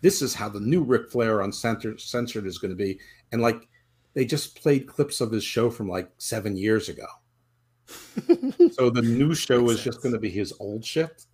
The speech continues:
Speaker 1: I mean,
Speaker 2: Ma-,
Speaker 1: it's
Speaker 2: makes sense. I
Speaker 1: I
Speaker 2: like
Speaker 1: don't
Speaker 2: it. I like
Speaker 1: Yeah.
Speaker 2: it already.
Speaker 1: I know. Fantastic. N W A, fifty-two thousand. Week ago, eighty-five thousand. Two weeks ago, seventy thousand. M L W,
Speaker 2: Oof.
Speaker 1: one hundred and one thousand.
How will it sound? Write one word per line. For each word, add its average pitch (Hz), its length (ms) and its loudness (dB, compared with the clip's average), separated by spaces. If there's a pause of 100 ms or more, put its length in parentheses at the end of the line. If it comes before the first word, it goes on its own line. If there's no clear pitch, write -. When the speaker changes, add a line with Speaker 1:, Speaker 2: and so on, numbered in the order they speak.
(100)
Speaker 1:
I 131 60 -8
mean, 135 380 -4
Speaker 2:
Ma-, 135 140 -6
Speaker 1:
it's - 200 -10
Speaker 2:
makes 120 240 -8
sense. - 400 -18 (440)
I 127 100 -4
Speaker 1:
I 120 40 -2
Speaker 2:
like 110 180 -8
Speaker 1:
don't - 100 -12
Speaker 2:
it. - 40 -20 (240)
I 117 120 -10
like 123 220 -2
Speaker 1:
Yeah. 139 80 -4
Speaker 2:
it 131 40 -2
already. 107 440 -6 (400)
Speaker 1:
I 101 120 -8
know. 90 120 -10
Fantastic. 98 580 -6 (500)
N 170 160 2
W 190 320 6
A, 147 360 -2 (560)
fifty-two 135 500 0
thousand. 147 580 0 (640)
Week 107 180 -2
ago, 113 220 4
eighty-five 113 420 0
thousand. 110 400 -4
Two 101 160 -6
weeks 101 220 -6
ago, 104 140 -4
seventy 82 380 -10
thousand. 73 460 -18 (640)
M 151 140 0
L 180 80 4
W, 165 460 2
Speaker 2:
Oof. - 300 -20 (1080)
Speaker 1:
one 113 260 0
hundred 151 280 2
and 156 100 0
one 156 160 0
thousand. 156 400 -6